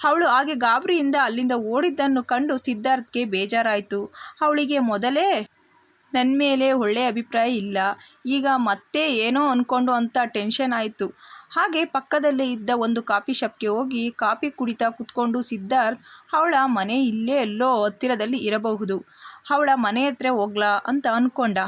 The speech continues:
ಬೇಡ, ಬೇಡ, ಅವಳಿಗೆ ಆಮೇಲೆ ನನ್ನಿಂದ ತೊಂದ್ರೆ ಆಗ್ಬಹುದು ಅಂತ ಕಾಫಿ ಶಾಪಲ್ಲಿ ಇನ್ನೂ ಒಂದು ಕಾಫಿ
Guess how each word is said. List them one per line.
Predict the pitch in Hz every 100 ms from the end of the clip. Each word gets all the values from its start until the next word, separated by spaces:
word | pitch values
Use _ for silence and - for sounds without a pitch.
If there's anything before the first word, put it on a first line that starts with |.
| - -
ಬೇಡ, | 196 208 226
ಬೇಡ, | 226 220 -
ಅವಳಿಗೆ | 226 262 233 254
ಆಮೇಲೆ | - 233 247
ನನ್ನಿಂದ | 240 208 233 240 240
ತೊಂದ್ರೆ | 214 196 220
ಆಗ್ಬಹುದು | 247 220 226 214 196 - _
ಅಂತ | 269 269 254
ಕಾಫಿ | - 254 269
ಶಾಪಲ್ಲಿ | 320 294 254 233 240 220 214 233 - -
ಇನ್ನೂ | 320 440 381
ಒಂದು | 285
ಕಾಫಿ | 262 240 - 247 233